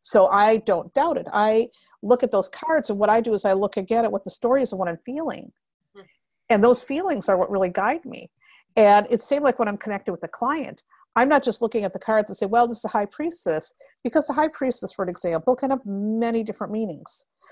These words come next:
Speaker 2: Hmm.
Speaker 1: So as a reader, what I'm trying to do is tune in and see, well, what is this?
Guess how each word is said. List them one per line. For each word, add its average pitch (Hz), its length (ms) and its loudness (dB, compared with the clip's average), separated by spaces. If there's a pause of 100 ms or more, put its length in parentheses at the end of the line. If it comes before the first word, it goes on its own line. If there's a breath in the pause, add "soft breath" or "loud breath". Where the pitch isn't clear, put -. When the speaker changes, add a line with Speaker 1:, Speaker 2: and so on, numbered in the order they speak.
Speaker 2:
Hmm. - 100 -20
Speaker 1:
So 185 140 -4
as 220 120 0
a 220 40 -2
reader, 262 300 2
what 226 140 4
I'm 208 100 0
trying 208 220 -6
to 202 40 -2
do 240 160 -4
is 247 120 -2
tune 240 280 -4
in 240 120 -2
and 214 120 -4
see, 208 240 -4
well, 202 140 0
what 220 160 4
is 247 160 2
this? - 440 -6